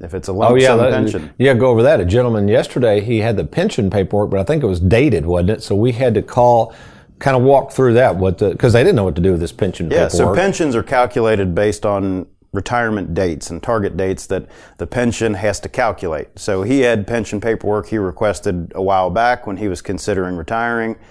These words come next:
Speaker 1: We put a plan together for him. He's now committed to retiring this fall, and we had to recalculate his pension lump sum. So he had to request a new packet. We did the phone call with him there in the office. He didn't have to go navigate in those waters alone.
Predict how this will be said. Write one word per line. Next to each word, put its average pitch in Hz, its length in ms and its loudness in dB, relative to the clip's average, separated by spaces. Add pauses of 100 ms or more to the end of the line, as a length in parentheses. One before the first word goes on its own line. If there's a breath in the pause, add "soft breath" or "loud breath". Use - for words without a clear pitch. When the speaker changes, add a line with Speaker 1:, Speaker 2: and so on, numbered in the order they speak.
(300 loud breath)
Speaker 1:
We 110 160 2
put 110 180 -2
a 101 60 -2
plan 113 320 -2
together 104 320 0
for 104 320 -2
him. 101 200 -6 (320 soft breath)
He's 104 180 -2
now 107 400 -4
committed 123 360 2
to 104 60 -2
retiring 101 520 -2
this 98 140 -6
fall, 98 560 0 (320 loud breath)
and 101 160 -4
we 98 120 -2
had 113 160 0
to 101 60 -2
recalculate 107 680 -2
his 85 120 -8
pension 110 520 -2
lump 101 240 -4
sum. 98 420 -6 (180)
So 95 200 -6
he 110 180 -2
had 107 140 2
to 98 80 -2
request 104 520 -2
a - 20 0
new 123 140 0
packet. 107 480 -2
We 104 120 -2
did 110 200 0
the 110 40 -2
phone 113 280 -2
call 117 240 0
with 104 200 0
him 113 140 -2
there 107 160 -2
in 113 80 -4
the 113 100 -2
office. 101 440 -2
He 101 100 -4
didn't 104 180 0
have 101 160 -4
to 104 80 -4
go 101 320 -2
navigate 101 520 -2
in 101 100 -6
those 101 220 -6
waters 101 340 0
alone. 95 460 -4